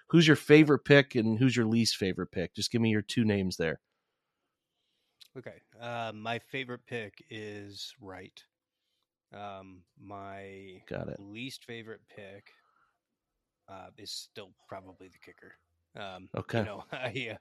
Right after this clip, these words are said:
Speaker 2: uh, yeah, that's probably where I'm at.
Speaker 1: Fair enough. I think my favorite pick would also be Alex Wright.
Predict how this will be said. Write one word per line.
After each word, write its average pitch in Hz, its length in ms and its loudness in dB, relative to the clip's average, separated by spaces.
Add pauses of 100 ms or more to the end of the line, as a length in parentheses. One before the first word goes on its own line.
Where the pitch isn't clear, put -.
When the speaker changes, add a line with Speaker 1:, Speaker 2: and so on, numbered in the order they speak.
Speaker 2:
uh, 117 60 -20 (200)
yeah, - 80 -20 (580)
that's 117 180 -20
probably - 240 -20
where 90 140 -20
I'm 92 100 -20
at. - 140 -20 (720)
Speaker 1:
Fair 110 220 4
enough. 110 380 2
I 123 140 4
think 160 200 6
my 147 140 12
favorite 135 320 8
pick 131 220 4
would 120 120 6
also 117 680 8 (120)
be 113 240 2
Alex 110 400 4
Wright. 107 420 2